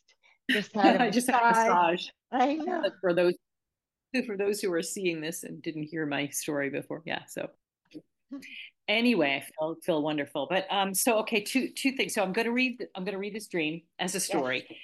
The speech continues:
Speaker 1: But
Speaker 2: Yes.
Speaker 1: before that, I wanted to tell one little quick other dream that I had the night before, which,
Speaker 2: Okay.
Speaker 1: you know, we,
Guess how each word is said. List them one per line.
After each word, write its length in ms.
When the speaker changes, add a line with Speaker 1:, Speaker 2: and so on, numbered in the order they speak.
Speaker 1:
But 120
Speaker 2:
Yes. 0
Speaker 1:
before 180
that, 100
I 80
wanted 260
to 60
tell 140
one 180
little 180
quick 240
other 240
dream 300
that 80
I 60
had 180
the 60
night 220
before, 560
which, 200
Speaker 2:
Okay. 460
Speaker 1:
you 100
know, 120
we, 240